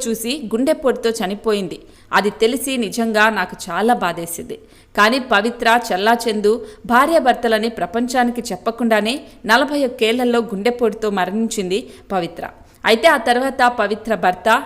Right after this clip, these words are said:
సహ సీరియల్ నటుడు చల్లాచెందు తన Instagram-లో పవిత్ర,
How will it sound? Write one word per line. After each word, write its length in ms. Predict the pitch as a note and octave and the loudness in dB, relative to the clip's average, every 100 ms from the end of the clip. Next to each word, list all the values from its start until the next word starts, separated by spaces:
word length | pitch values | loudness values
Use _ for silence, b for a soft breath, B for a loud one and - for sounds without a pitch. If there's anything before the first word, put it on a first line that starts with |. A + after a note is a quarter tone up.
| - | 0
సహ 200 | A#3 B3+ | 0 2
సీరియల్ 440 | D4+ C4 A#3+ B3 A#3 | -2 -4 -2 0 0
నటుడు 280 | G3+ G3+ | -2 -2
చల్లాచెందు 840 | G#3+ G#3+ G3 A3+ B3+ A3+ F#3 G3 A#3+ B B B3 | -2 -2 0 2 0 -2 -2 -4 -4 B B 2
తన 80 | B3+ | 4
Instagram-లో 800 | A#3 C4+ - F4 C4 G#3 G3 A3 | 2 -2 0 0 2 0 2 0
పవిత్ర, 600 | A3+ G#3+ B3+ B3 A3+ | 0 0 -2 0 2